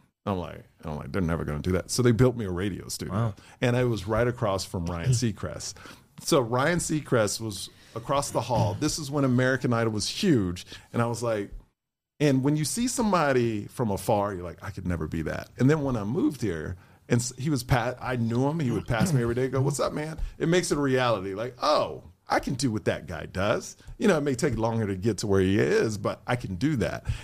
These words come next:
Speaker 1: And that's how it kinda all took off. And then they put me on T V, and it just kinda took off from there. I was on The Kardashians. I did, um,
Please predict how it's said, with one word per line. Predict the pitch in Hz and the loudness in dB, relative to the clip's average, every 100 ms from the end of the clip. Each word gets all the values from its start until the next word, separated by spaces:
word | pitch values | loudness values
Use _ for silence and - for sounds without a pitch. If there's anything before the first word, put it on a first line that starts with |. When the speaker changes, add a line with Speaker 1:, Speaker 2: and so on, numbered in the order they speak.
| - | -2
Speaker 1:
And | 143 151 | 0 2
that's | 196 | 2
how | 196 | 2
it | 180 | 2
kinda | 175 160 | 0 2
all | 143 135 | 4 2
took | 143 139 | 0 2
off. | 123 110 110 | 2 2 0
And | 104 | 0
then | 117 | 0
they | 113 | 0
put | 165 147 | 0 0
me | 139 | 2
on | 127 | 2
T | 127 127 | 0 0
V, | 127 127 | 2 2
and | 113 | 0
it | 98 | -2
just | 101 104 - | -6 -6 -2
kinda | 120 104 92 | 0 2 0
took | 90 123 | 2 2
off | 101 95 | 2 2
from | 90 | -2
there. | 92 104 | -4 -2
I | 101 | -4
was | 92 101 | -4 -4
on | 87 | -6
The | |
Kardashians. | 78 92 98 113 110 - 113 117 101 | -6 -4 -2 0 -2 -2 -2 -2 -6
I | |
did, | 85 98 90 82 - - - - | -6 -8 -8 -10 -18 -20 -20 -4
um, | - 101 85 78 69 65 | 0 0 -2 -6 -8 -12